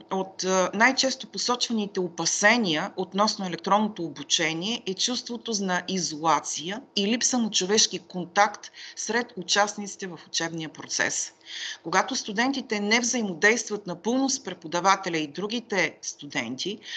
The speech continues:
те нямат достатъчно възможност да усвоят учебното съдържание, да овладеят знанията и уменията.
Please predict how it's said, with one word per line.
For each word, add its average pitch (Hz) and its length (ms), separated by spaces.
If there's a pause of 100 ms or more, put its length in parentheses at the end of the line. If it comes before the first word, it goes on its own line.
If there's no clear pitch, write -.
(200)
те 247 120
нямат 269 320
достатъчно 226 580
възможност 190 600
да 170 100
усвоят 196 440
учебното 202 460
съдържание, 151 1000
да 185 120
овладеят 180 500
знанията 180 800
и 160 80
уменията. 143 600